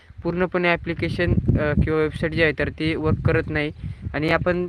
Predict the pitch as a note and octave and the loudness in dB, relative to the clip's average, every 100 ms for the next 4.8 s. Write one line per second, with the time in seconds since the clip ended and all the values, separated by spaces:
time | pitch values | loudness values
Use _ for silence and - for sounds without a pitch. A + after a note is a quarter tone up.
0 | - D#3+ D#3 D3+ E3+ E3 E3 E3 E3+ D#3+ | -4 -4 -2 -4 -4 -2 0 0 0 0
1 | D#3 E3+ E3+ E3+ D#3 - - - - - | 0 2 2 2 -2 -4 -8 -6 -6 -4
2 | D3+ D#3+ E3+ E3+ - - - - D3+ C#3+ | 0 2 2 2 -2 -8 -4 -2 -2 0
3 | D3+ D#3 D#3 D#3 D#3 D#3+ D#3+ D#3 D3 D#3+ | 2 6 4 4 4 4 4 0 -4 -2
4 | D3 D3+ D3+ D3 C#3+ D#3 D3+ | 0 0 0 -2 -4 -4 -2